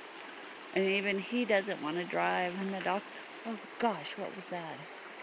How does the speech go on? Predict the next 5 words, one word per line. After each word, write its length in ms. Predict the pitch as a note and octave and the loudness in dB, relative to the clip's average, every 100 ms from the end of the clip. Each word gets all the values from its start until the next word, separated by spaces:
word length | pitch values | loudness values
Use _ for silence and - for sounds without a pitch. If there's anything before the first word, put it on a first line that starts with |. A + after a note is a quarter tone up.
| - - - - - - | -10 -12 -12 -12 -8 -6
Even 200 | G3+ G3 | -2 -2
the, 80 | F3+ - - - - - - - - - - - - - - - - C4+ | -2 -6 -10 -12 -10 -10 -10 -12 -12 -12 -12 -12 -12 -12 -12 -12 -8 -4
Kelsey, 300 | D4+ - C#4 A3+ | -4 -4 -6 -4
what 160 | C#4 | -4
is 220 | C#4 D4 | -2 -4